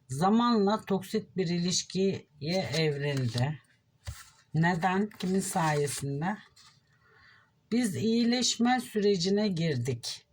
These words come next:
Artık birbirimize sarılmanın vakti geldi. Bütün gemileri yakıp sana geleceğim.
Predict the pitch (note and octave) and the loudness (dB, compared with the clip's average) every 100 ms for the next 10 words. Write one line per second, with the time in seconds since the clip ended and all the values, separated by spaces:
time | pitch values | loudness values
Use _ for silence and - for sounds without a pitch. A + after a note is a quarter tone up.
0 | _ _ _ - A3+ - F3+ - G3 G#3+ | _ _ _ -2 -2 0 -6 -2 0 2
1 | F#3+ E3+ D#3+ C#3+ B2+ D3+ G3+ - - - | 2 2 2 0 -2 0 -2 -4 -12 -20
2 | _ - F#3 G3 G#3+ G3 F#3+ G#3 G#3 F3+ | _ -2 0 2 4 4 4 4 4 2
3 | F3+ - G3+ F3+ D#3+ C3+ A#2 - A2+ - | 0 -2 -2 2 2 2 -2 -6 -10 -14
4 | _ _ _ _ _ - F#3 - C4 B3+ | _ _ _ _ _ -6 -6 -2 2 2
5 | G3+ G3 F#3+ E3+ E3 D#3+ F#3 G#3+ - A#3 | 4 4 4 2 2 0 0 -2 -2 -4
6 | - - _ _ - - G#3+ D#3+ D3 B2+ | -6 -20 _ _ -16 -6 -2 2 2 2
7 | B2 G#2 E2+ D2+ A#1+ A#2 | 0 0 -4 -10 -10 -12